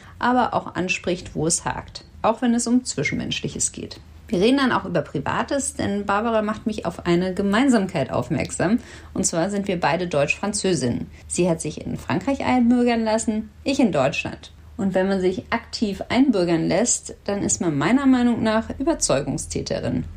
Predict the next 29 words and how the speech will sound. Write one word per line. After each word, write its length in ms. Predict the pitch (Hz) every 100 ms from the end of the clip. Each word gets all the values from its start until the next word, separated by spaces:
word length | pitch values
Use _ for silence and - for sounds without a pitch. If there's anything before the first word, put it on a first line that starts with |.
| - -
Daher 380 | 180 202 233 -
auch 120 | 185
ihr 140 | - -
Engagement 580 | 160 165 - 156 180
für 160 | 202 -
die 80 | 165
französische 640 | - 127 - 165 156 -
Kultur, 500 | - - - 175 185
von 240 | - 247 220
dem 160 | 160
sie 80 | 156
erzählt. 600 | 175 180 - 175 - - - - -
Sie 200 | - 196
gibt 240 | 208 277 254
im 180 | 240
Gespräch 480 | 220 196 - 208 240
auch 80 | -
Einblick 500 | - 160 226 240 247
in 200 | 202 -
ihr 160 | 233 294
persönliches 760 | 262 254 233 302 277 185 151
Engagement 640 | - 165 165 170 180 185 196
an 100 | 202
Schulen, 560 | 208 233 196 143 175 226
was 160 | 185 165
ich 80 | -
ganz 160 | 156
spannend 420 | - - 147 156
finde, 440 | 165 165 165 185